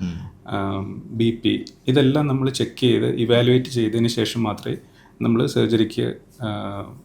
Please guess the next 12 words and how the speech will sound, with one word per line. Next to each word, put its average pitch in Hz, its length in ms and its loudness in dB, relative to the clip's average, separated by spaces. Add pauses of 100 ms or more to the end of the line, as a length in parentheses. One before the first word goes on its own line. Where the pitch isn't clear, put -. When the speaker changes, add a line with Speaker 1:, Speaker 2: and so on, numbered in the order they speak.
Speaker 2:
റെക്കമെൻഡ് 110 340 0
ചെയ്യുന്നുള്ളൂ. 98 640 -4
Speaker 1:
നമ്മുടെ 131 260 8
ഈ 147 140 12
നീ 139 220 10
റീപ്ലേസ്മെന്റ് 135 720 8
സർജറി 120 460 6
കഴിഞ്ഞ 113 400 6
ഒരാൾക്ക് 95 540 6
എത്രത്തോളം 143 920 8
നോർമൽ 117 380 4
ലൈഫിലേക്ക് 98 520 6